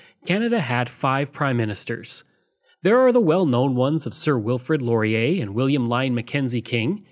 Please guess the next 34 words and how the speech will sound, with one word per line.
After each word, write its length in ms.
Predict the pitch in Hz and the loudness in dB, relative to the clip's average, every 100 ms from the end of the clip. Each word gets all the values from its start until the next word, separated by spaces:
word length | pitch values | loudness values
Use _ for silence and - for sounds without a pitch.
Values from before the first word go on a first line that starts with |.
| _ _ _ | _ _ _
the 100 | - | -2
lesser-known 640 | 139 143 - 123 127 160 151 | 2 2 2 2 2 2 2
R 160 | 131 | 0
B 220 | 117 135 | 2 0
Bennett, 480 | 110 135 147 185 - - _ _ _ | 0 0 0 -4 -8 -16 _ _ _
and 200 | 143 143 | -2 2
then 240 | 220 262 | 2 2
lost 420 | 135 139 247 - | 0 0 -2 -4
in 60 | 226 | -4
the 80 | 254 | -2
shuffle 480 | - 156 - 170 170 | 0 0 0 0 2
is 160 | 160 | 0
one 240 | 147 214 196 | 0 0 0
name 260 | 143 165 | 0 2
most 300 | 127 160 - | 2 0 -2
Canadians 560 | - 220 220 123 120 - | -4 0 0 0 -4 -4
probably 500 | - 170 185 196 208 | -2 0 0 -2 -2
don't 320 | 135 127 160 | 0 0 0
know, 380 | 139 170 104 - _ _ _ _ | 0 0 -2 -10 _ _ _ _
Arthur 440 | 156 233 226 262 214 | 0 0 0 0 2
Meighen. 480 | 156 151 101 98 - _ _ _ _ _ _ _ | 4 4 0 -6 -20 _ _ _ _ _ _ _
While 300 | 135 247 302 | 0 2 2
his 240 | 311 320 | 2 0
time 320 | - 143 156 | 0 -2 0
as 120 | 151 160 | 0 -2
Prime 280 | - 151 | -2 0
Minister, 560 | 113 110 - 123 147 185 _ - | 0 -2 -4 -2 -4 -6 _ -4
twice 360 | 160 214 - | 0 0 0
in 100 | 113 | -4
fact, 420 | - 120 185 - - - _ _ | -2 -2 -2 -6 -20 -20 _ _
were 100 | 240 | 0
not 160 | 311 | 0
especially 640 | 294 - - 196 - 165 143 | 0 -2 0 0 0 0 0
long, 460 | 117 113 107 147 | 0 -2 -2 -4